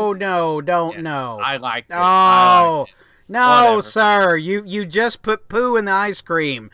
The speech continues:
Speaker 2: Uh,
Speaker 1: Dude, what, what? It, it was better than Luke Cage to me.
Speaker 2: <sighs>
Speaker 1: For, for the ending, for, for the payoff, for the money shot,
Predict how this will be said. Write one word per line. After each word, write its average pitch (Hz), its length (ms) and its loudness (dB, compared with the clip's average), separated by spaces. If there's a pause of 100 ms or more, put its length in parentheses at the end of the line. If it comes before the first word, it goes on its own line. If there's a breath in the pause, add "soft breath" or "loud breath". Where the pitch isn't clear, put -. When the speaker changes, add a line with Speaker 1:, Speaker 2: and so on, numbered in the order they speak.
(280 soft breath)
Speaker 2:
Uh, 233 120 -8 (100)
Speaker 1:
Dude, 151 360 -6 (480)
what, 262 400 -10
what? 208 240 -10 (220)
It, 160 200 -12
it 170 120 -8
was 143 180 -12
better 117 300 -8
than 127 200 -8
Luke 135 200 -10
Cage 170 340 -6
to 113 60 -16
me. 120 220 -10 (520)
Speaker 2:
<sighs> 135 80 -12 (920 loud breath)
Speaker 1:
For, 143 360 -4
for 143 140 -6
the 135 240 -6
ending, 226 580 -10
for, 151 320 -6 (120)
for 151 180 -6
the 113 140 -12
payoff, 226 800 -8 (420)
for 147 160 -8
the 131 100 -8
money 165 320 -6
shot, 233 640 -12